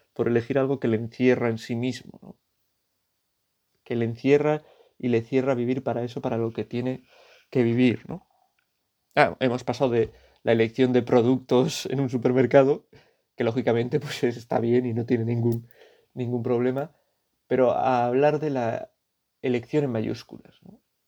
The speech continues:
Se puede elegir, todo es elegible. Puedo hacerlo todo a mi medida. Puedo hacer la religión también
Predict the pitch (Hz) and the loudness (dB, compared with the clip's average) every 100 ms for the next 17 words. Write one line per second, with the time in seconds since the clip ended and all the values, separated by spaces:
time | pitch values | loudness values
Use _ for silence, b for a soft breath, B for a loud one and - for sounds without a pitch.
0 | _ _ 123 156 175 156 139 156 160 113 | _ _ -8 2 4 6 4 2 -2 -2
1 | _ _ _ _ 165 170 147 - 131 131 | _ _ _ _ -2 0 -2 -4 -6 -4
2 | 165 131 - - _ _ _ _ _ _ | -4 -4 -10 -18 _ _ _ _ _ _
3 | _ _ _ _ _ _ - 156 165 160 | _ _ _ _ _ _ 2 4 4 0
4 | 156 147 165 160 147 135 135 127 139 151 | -2 -2 0 2 2 0 -4 -4 -4 -8
5 | - - _ _ _ _ _ _ _ _ | -10 -16 _ _ _ _ _ _ _ _
6 | _ - 135 147 160 147 143 131 127 120 | _ -2 0 0 0 4 4 4 2 0
7 | 117 147 139 131 _ _ _ _ _ _ | 0 0 0 -6 _ _ _ _ _ _
8 | - 123 123 139 143 - | -4 -2 2 2 2 -4